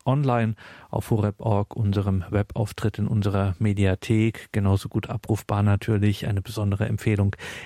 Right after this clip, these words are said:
in der Radio Horeb App, Leben mit Gott, mobil unterwegs. Kann man hier auch das Angebot von Radio Horeb ganz bequem und einfach am mobilen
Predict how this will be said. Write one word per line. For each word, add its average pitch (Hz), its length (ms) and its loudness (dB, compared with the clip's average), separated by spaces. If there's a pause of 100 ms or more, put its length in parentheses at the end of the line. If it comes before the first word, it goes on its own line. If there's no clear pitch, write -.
in 107 160 2
der 104 180 4
Radio 95 300 2
Horeb 98 360 2
App, 113 280 0
Leben 101 500 2
mit - 240 -4
Gott, 107 300 0
mobil 101 400 2
unterwegs. 101 680 -2 (540)
Kann 113 140 -2
man 101 120 2
hier 107 260 2
auch 107 400 0
das - 180 -2
Angebot 107 540 0
von 104 200 -2
Radio 101 380 0
Horeb 104 520 0
ganz 110 200 -2
bequem 107 380 -2
und 101 140 0
einfach 98 420 -2
am - 80 -2
mobilen 107 520 2